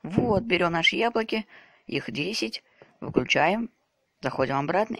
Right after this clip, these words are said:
и видим, что яблок у нас стало опять в два раза больше, их уже двадцать.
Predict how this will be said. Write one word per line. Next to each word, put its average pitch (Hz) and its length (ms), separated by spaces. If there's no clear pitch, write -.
и - 240
видим, 208 360
что - 220
яблок 180 520
у 151 40
нас 165 200
стало 165 300
опять 170 260
в 175 40
два 165 160
раза 180 260
больше, 202 440
их - 160
уже 165 300
двадцать. 156 640